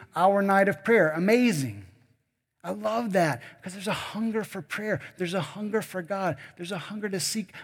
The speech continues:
more of his work in our lives and those around us. We can have confidence. Listen, you can have confidence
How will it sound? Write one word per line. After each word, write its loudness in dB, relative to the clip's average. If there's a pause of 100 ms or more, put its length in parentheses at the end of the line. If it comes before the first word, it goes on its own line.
more -4
of -4
his -4
work -2
in -4
our -4
lives 0 (220)
and -2
those 2 (460)
around -2 (320)
us. -16 (1500)
We -8
can -6
have -4
confidence. -8
Listen, -10
you -6
can -4
have -8
confidence -12